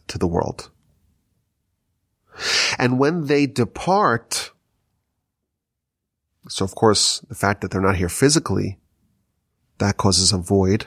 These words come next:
But the fact that they're not here spiritually also causes a void. We had someone who did so many mitzvos, someone who was such a righteous person,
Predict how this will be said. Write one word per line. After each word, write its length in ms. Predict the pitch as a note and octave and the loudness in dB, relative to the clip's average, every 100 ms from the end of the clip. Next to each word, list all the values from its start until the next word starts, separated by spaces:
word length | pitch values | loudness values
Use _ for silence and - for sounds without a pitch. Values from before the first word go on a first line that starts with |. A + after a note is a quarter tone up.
| - _ _ _ _ _ - - - | -16 _ _ _ _ _ -10 -4 2
But 100 | D3+ | 2
the 40 | |
fact 160 | F3 G3+ | 2 2
that 60 | |
they're 80 | F#3 | 2
not 80 | D3 | 2
here 100 | E3 | 2
spiritually 720 | - - A3+ C#4 - G#3 G#3+ - | 2 0 2 2 2 0 0 0
also 340 | D#4+ - A#3 | 2 4 2
causes 380 | - F#3 C#3 C3 | 2 0 2 0
a 80 | A#2+ | 0
void. 420 | G#2 F#2+ E2+ - _ _ _ _ _ _ _ _ | 0 -2 -2 -8 _ _ _ _ _ _ _ _
We 120 | E3+ A3 | -2 0
had 120 | A3 | 2
someone 160 | A#3+ | 2
who 80 | B3 | 4
did 120 | A#3+ | 2
so 100 | - | 2
many 160 | B3 B3+ | 2 2
mitzvos, 920 | A3+ - - A#3 F3+ C3 - - - _ _ - - | 2 2 2 4 4 4 2 0 -2 _ _ -18 -2
someone 240 | A3 A#3+ | 0 2
who 60 | A#3 | 2
was 300 | G3+ - - - - _ _ _ _ _ _ _ - | 2 2 0 -8 -20 _ _ _ _ _ _ _ -4
such 200 | A3+ A3+ | -2 0
a 60 | |
righteous 340 | G#3+ A3+ B3 G#3 | 2 2 0 -2
person, 720 | - C4+ A#3+ - D3 G#2 G2+ | 0 2 2 2 2 0 -6